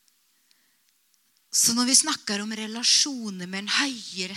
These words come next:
hensikt, så tenk på menigheten og relasjonen som opplevelsen av samhørighet.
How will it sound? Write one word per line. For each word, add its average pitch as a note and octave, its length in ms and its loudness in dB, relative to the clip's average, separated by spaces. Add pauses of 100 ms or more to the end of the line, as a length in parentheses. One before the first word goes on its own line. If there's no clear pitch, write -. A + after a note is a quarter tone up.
hensikt, - 720 0 (3000)
så - 220 -4
tenk B3+ 260 -2
på B3+ 80 -12
menigheten F3+ 680 -10 (1500)
og G#3+ 160 -8
relasjonen G3 640 -2
som F3+ 320 -2 (160)
opplevelsen E3 720 -4
av E3 140 -8
samhørighet. E3 1400 -4